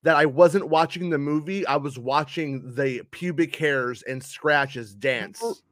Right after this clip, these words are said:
Speaker 2: right, but y-, they played in theaters for a long time because they were
Speaker 1: Mm-hmm.
Speaker 2: popular. So I'm telling you, they got
Speaker 1: Right.
Speaker 2: popular because when they showed up that first week, you know, the, the first month or two, like any other theater,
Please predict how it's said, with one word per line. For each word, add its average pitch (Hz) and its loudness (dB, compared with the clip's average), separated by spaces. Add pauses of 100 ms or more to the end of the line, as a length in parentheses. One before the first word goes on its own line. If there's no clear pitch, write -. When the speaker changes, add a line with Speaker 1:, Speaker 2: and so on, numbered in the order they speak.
(200)
Speaker 2:
right, 190 2
but 196 6
y-, 180 -8
they 208 10
played 226 2
in 196 2
theaters 160 2
for 160 -6
a 151 -2
long 147 -4
time 160 -6
because 175 -6
they 160 2
were 151 2
Speaker 1:
Mm-hmm. 262 -2
Speaker 2:
popular. - -10 (260)
So 202 2
I'm 196 2
telling 226 0
you, 190 0
they 180 6
got 208 4
Speaker 1:
Right. 220 4
Speaker 2:
popular 196 2
because 156 -2
when 160 -4
they 156 0
showed 196 2
up 175 2
that 165 -2
first 180 -2
week, 190 -6
you 170 0
know, 151 2
the, 151 0
the 160 -6
first 170 -4
month 170 -2
or 160 -2
two, 143 -4 (280)
like 165 -2
any 165 4
other 165 4
theater, 151 -6